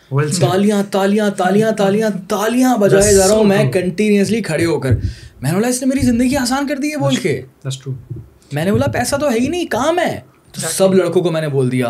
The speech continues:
Speaker 2: "अब मेरी टीम में लड़के लड़कियां जितनी भी हैं," मैंने बोला, "नहीं, काम करना है, काम करना है, काम करना है,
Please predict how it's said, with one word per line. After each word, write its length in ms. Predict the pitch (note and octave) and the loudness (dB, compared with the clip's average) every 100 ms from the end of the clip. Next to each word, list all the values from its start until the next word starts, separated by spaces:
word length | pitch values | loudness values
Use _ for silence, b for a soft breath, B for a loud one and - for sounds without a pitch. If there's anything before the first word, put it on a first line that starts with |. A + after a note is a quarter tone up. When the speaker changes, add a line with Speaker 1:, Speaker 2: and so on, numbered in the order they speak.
| A#2 - | -6 -10
Speaker 2:
"अब 100 | B2 | -4
मेरी 220 | C#3 D#3 | -2 0
टीम 200 | E3 D#3+ | -2 -2
में 100 | E3 | -2
लड़के 240 | D3 C#3+ D#3+ | -4 -4 -4
लड़कियां 280 | C#3+ D#3+ | -4 -6
जितनी 220 | C#3 C3+ D#3+ | -8 -6 -4
भी 60 | |
हैं," 80 | D3 | -4
मैंने 180 | D3 D3 | -2 -2
बोला, 0 | |
"नहीं, 460 | A#2+ - - - - | 0 0 0 -4 -10
काम 340 | - B2 B2+ | -8 -4 -2
करना 220 | A2+ G#2 | -4 -8
है, 100 | G2 | -8
काम 240 | C3+ C3+ C3+ | -6 -4 -4
करना 200 | B2 A#2+ | -6 -6
है, 60 | |
काम 200 | B2 C#3+ | -4 -4
करना 240 | D3+ D#3 | -4 -4
है, 100 | G#3 | -6